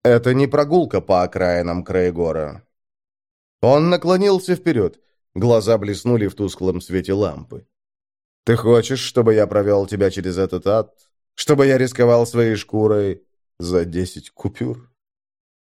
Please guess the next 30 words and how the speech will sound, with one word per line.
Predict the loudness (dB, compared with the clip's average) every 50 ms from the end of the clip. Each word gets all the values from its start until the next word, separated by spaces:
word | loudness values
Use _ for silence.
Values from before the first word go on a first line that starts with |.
| _ _ _ _ _ _ _ -2
Лисса | 0 2 2 2 2 -2 -2 -2 -2 0
почувствовала, | 0 0 -2 0 -2 -2 -4 -4 -2 -2 0 0 2 2 2 2
как | 2 2 0 0 -2
зубы | -4 -2 -2 0 0 2 0 0
чуть | 0 -2 -4 -4
сильнее | -2 -2 -2 0 0 0 0 0 0 0 0
сжались, | -2 -4 -4 0 0 2 2 2 0 -2 -4 -6 -10 _ _ _ _ _ _ -8
но | -4 -2 -2 0 -2
она | -2 -2 -4 -6
быстро | -4 -2 -2 -2 -2 -2 -2 -2 -2 -2
взяла | 0 -2 -2 -2 -2 -2 -2
себя | -2 -4 -2 -2 -2
в | -2 -4
руки. | -8 -10 -12 _ _ _ _ _ _ _ _ _ _ _ _ _ _ _ _ _ _ _
«Так | 0 0 0 0 -4
сколько?» | -6 -2 2 2 2 2 0 -6 -14 -20 _ _ _ _ _ _ -20
спросила | -8 -2 0 2 2 0 0 -2 0 0 0 0 0
она | -2 -4 -6
спокойно, | -6 -4 -6 -4 -2 0 0 2 2 0 -2 -2
хотя | -2 -2 -2 0 0 0
внутри | 0 0 -2 -2 -2 -2 -2 -2
неё | 0 0 2 2 0 0
всё | -2 -4 -2 0 2 2 2
закипало. | 0 -4 -4 -4 -6 -4 -4 -4 -4 -4 -6 -8 -12 -18 _ _ _ _ _ _ _ _ _ _ _ _
Анклав | 0 2 2 2 2 2 2 4 4 4 2
усмехнулся | -2 -2 -2 -2 -2 -2 0 0 0 2 2 0 -2 -4 -4
и | -4
поднял | -2 -2 -2 -2 0 0 -2 -2 -2 0
палец, | 2 0 2 2 0 -4 -4
размышляя. | -4 -4 -4 -4 -4 -6 -8 -6 -6 -6 -6 -6 -6 -10 -12 _